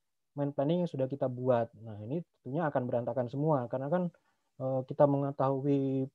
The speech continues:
project ini bagus apa tidak kan dari sisi main planning-nya gitu ya, udah kita susun sedemikian rupa. Dan kalau mau dijalankan ya harus ngikuti main planning juga. Nah, itulah gunanya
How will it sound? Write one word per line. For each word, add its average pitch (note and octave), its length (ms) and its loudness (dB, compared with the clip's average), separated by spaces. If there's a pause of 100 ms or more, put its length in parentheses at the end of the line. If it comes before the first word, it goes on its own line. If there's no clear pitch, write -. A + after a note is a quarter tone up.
project C#3 320 0
ini C#3 240 -2
bagus B2+ 400 -2
apa C3+ 160 -4
tidak D3 240 0
kan G3 80 4
dari C3 400 2
sisi C3 400 -6
main B2+ 160 -6
planning-nya B2+ 400 0
gitu C3 160 -4
ya, C3 160 2
udah A#2 160 -6
kita A2+ 240 -8
susun D#3 400 -2
sedemikian B2+ 340 -8
rupa. D#3+ 460 2 (720)
Dan B2 160 2
kalau C3+ 240 4
mau C#3 160 4
dijalankan C3 480 2
ya E3 80 4
harus C3+ 160 -2
ngikuti C3 320 -8
main B2+ 160 -8
planning C3 320 -2
juga. C3+ 400 2 (400)
Nah, B2 160 2
itulah D#3 320 4 (340)
gunanya C3+ 480 -2